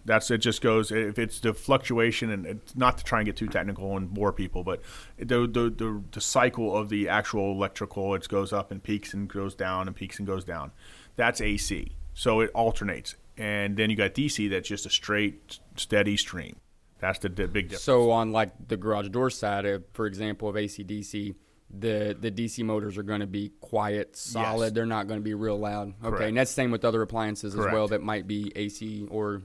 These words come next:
Speaker 2: D C.
Speaker 1: Correct.
Speaker 2: Okay. And I, and I've seen this, uh, from my own, you know, knowledge, um, and I,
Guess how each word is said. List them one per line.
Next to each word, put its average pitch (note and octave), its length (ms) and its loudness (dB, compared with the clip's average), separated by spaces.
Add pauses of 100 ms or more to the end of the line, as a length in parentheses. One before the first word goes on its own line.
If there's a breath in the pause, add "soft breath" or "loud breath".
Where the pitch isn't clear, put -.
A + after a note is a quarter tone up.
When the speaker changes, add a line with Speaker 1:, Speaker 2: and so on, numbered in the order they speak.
(140)
Speaker 2:
D G#2+ 120 -6
C. G#2+ 40 -4
Speaker 1:
Correct. G2+ 320 -4 (200)
Speaker 2:
Okay. A2 220 -6 (920 soft breath)
And D#3+ 100 4
I, F#3+ 60 6
and D#3+ 180 4
I've G3+ 100 2
seen G3+ 240 0
this, E3+ 220 2
uh, A2+ 360 6 (1000)
from D#3 120 6
my C#3 160 6
own, C#3+ 440 4
you C3+ 100 2
know, B2+ 140 4
knowledge, C3 540 0
um, G#2+ 560 0
and G#2+ 240 0
I, G#2+ 180 2